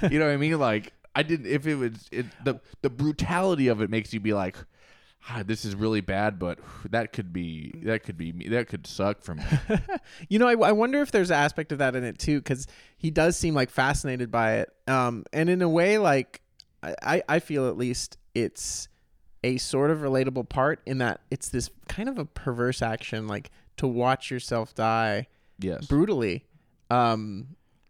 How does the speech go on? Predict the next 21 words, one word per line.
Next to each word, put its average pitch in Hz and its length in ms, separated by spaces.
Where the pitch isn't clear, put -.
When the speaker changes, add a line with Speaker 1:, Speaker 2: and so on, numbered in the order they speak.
Speaker 1:
and 143 140
I 151 80
feel 170 240
Speaker 2:
A 147 40
hundred - 20
percent. - 20
Speaker 1:
that, 135 200
like, 131 180
that 131 160
idea 123 360
of, 117 120
like, 113 260
in 123 140
a 127 80
way, 131 180
it's 160 140
kind 139 360
of, 135 200
it's - 200
kind 143 300
of 139 160